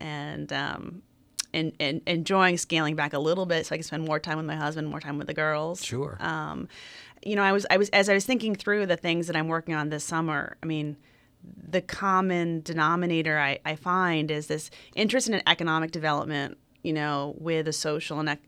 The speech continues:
Speaker 1: and environmental aspect to it, the triple,
Speaker 2: Sure.
Speaker 1: the triple bottom line. So, um,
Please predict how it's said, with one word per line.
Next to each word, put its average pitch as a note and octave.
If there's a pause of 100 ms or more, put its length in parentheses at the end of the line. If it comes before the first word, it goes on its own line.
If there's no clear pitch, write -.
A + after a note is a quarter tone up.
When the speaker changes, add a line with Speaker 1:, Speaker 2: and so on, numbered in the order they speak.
Speaker 1:
and D3
environmental D3
aspect -
to D#3
it, C3+
the -
triple, -
Speaker 2:
Sure. F#3
Speaker 1:
the F3
triple E3
bottom D3
line. C#3+ (460)
So, D#3+ (800)
um, D3